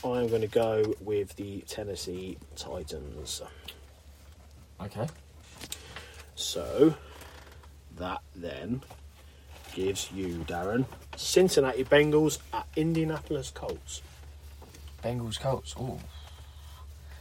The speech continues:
Speaker 2: Do you know what? I'm gonna go for Burrow.
Speaker 1: Gonna go for Cincy.
Speaker 2: Yeah, yeah, I'm gonna go for, I'm gonna go for the Bengals.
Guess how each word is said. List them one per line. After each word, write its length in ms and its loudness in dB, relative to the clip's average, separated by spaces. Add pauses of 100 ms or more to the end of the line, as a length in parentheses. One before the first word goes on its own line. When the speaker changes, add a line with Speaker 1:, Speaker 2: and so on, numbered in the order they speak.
(120)
Speaker 2:
Do 80 -4
you 60 6
know 140 12
what? 240 8 (1040)
I'm 260 10
gonna 220 4
go 280 6 (560)
for 440 -2 (1120)
Burrow. 300 4 (800)
Speaker 1:
Gonna 140 -4
go 120 -2
for 120 -6
Cincy. 520 -2 (220)
Speaker 2:
Yeah, 280 6
yeah, 100 6
I'm 80 4
gonna 200 2
go 80 4
for, 200 -6
I'm 160 -2
gonna 180 -2
go 60 -2
for 180 -10
the 20 -8
Bengals. 540 -8